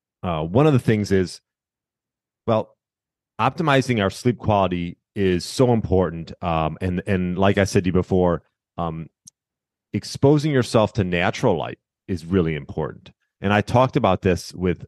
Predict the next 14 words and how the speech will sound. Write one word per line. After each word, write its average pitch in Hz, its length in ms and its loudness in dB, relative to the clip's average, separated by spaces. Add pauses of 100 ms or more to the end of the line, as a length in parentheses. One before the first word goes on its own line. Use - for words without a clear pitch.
(200)
uh, 78 400 -2 (100)
Doctor 87 380 0
Vega, 76 460 0 (440)
and, 80 600 -6 (220)
you 110 80 -6
know, 87 220 -4 (1040)
exposure 135 760 4
to 104 840 2 (260)
light 107 380 0
first - 400 -4
thing 107 160 -2
in 101 60 -4
the 92 80 -4
morning, 123 500 -4